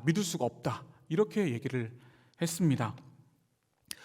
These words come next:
오늘날 실증주의의 관점으로 본다면 좀 어려운 말이지만은, 예, 객관적으로 검증된 것을 취하는 태도로 본다면 이것은 큰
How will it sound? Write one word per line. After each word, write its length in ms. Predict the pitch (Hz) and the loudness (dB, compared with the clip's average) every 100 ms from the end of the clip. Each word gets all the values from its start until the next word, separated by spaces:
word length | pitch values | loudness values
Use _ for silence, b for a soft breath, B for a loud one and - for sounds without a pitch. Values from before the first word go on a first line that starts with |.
| B B | B B
오늘날 800 | 151 196 226 214 202 196 165 - | 6 8 12 12 12 12 8 0
실증주의의 1200 | - - 294 302 311 226 240 214 190 160 160 147 139 | 0 2 2 2 2 4 6 4 4 0 0 0 2
관점으로 480 | - 151 151 180 160 | 4 2 4 2 2
본다면 320 | 131 120 113 | 0 -2 -4
좀 180 | 170 160 | -4 0
어려운 240 | 123 151 | 2 2
말이지만은, 640 | 135 120 113 117 113 120 - _ B B B B - | 2 -2 -4 -4 -4 -6 -12 _ B B B B -4
예, 40 | |
객관적으로 680 | - 156 180 240 240 220 208 | 2 6 8 8 8 6 6
검증된 800 | - 151 190 226 233 214 208 208 | 4 2 2 2 0 0 -2 0
것을 320 | 185 175 185 | -2 0 -2
취하는 580 | 180 - 254 240 220 147 B B B B | -2 -2 0 0 0 -2 B B B B
태도로 480 | - 262 294 294 254 | 0 4 6 8 6
본다면 460 | 185 170 165 208 - | 4 2 2 0 0
이것은 400 | 160 208 214 196 | -4 0 0 -2
큰 460 | - 269 262 165 | -2 4 4 4